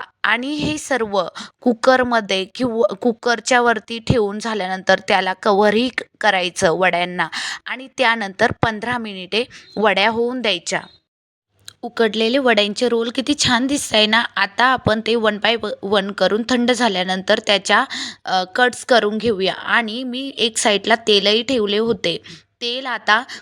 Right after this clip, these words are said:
गरम झाले, त्यामध्ये आपण त्या,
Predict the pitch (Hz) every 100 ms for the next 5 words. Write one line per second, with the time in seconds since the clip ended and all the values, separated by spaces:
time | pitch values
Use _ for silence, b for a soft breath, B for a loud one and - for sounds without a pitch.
0 | - 196 226 240 254 247 190 170 - -
1 | 226 247 254 226 214 185 - 190 220 B
2 | 254 B - 240 190 220